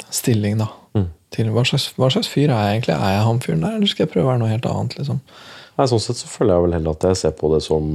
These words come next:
Speaker 2: eh, hva skal jeg kalle det? Noe som jeg har lyst til å lære av, da. Eller
Speaker 1: Ja, ja.
Speaker 2: i-, i-, ikke, ikke gjøre igjen, da.
Speaker 1: Ja, ja, ja, ja. Mm.
Speaker 2: Eh, men også kanskje prøve å forstå litt mer av, da.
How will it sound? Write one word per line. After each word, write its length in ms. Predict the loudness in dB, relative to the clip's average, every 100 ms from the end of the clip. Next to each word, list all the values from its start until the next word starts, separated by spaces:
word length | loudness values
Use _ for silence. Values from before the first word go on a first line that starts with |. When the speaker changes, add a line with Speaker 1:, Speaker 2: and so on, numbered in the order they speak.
| -4
Speaker 2:
eh, 480 | -2 -4 -4 -4 -6 -8 -12 -20 -20 -20 -20 -20 -20 -20 -18 -16
hva 160 | -10
skal 80 | -6
jeg 80 | 0
kalle 240 | 2 2
det? 80 | 0
Noe 80 | -2
som 80 | 0
jeg 60 |
har 60 | -2
lyst 100 | 0
til 60 | 0
å 20 |
lære 180 | 2 2
av, 80 | 2
da. 60 | 2 -2
Eller 180 | 0 0
Speaker 1:
Ja, 20 | 0
ja. 160 | -4
Speaker 2:
i-, 320 | -6 -10 -10 -12
i-, 560 | -10 -14 -14 -8 -6
ikke, 240 | -6 -8 -4 -2 -2
ikke 180 | 0 0
gjøre 160 | 2
igjen, 160 | 2 0
da. 80 | 2
Speaker 1:
Ja, 80 | 2 2
ja, 80 | 2 2
ja, 80 | 2 0
ja. 80 | -2 -6 -8
Mm. 180 | -4 -2 -2
Speaker 2:
Eh, 500 | -2 0 0 0 0 0
men 120 | 2 0
også 160 | 2
kanskje 220 | 0 0 0
prøve 240 | 2 0
å 60 | -4
forstå 420 | -8 -10 -4 -2 0
litt 160 | 0 0
mer 160 | 0 0
av, 140 |
da. 60 | -2